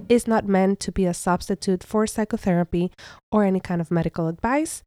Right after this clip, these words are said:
and to please consult with your primary doctor if you're gonna make any decision or take any of the recommendations given in this one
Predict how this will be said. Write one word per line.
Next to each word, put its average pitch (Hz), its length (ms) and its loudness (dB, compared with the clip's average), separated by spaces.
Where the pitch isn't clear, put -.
and 254 240 2
to 277 80 -2
please 202 420 2
consult 185 420 0
with 180 140 -2
your 170 100 -4
primary 180 380 0
doctor 247 640 2
if - 120 -6
you're 202 80 0
gonna 185 180 0
make 175 300 -2
any 185 180 4
decision 170 560 -2
or 165 160 2
take - 300 -4
any 175 180 2
of 170 140 2
the 170 100 2
recommendations 165 800 0
given 165 260 -2
in 165 220 -4
this 269 260 2
one 320 180 0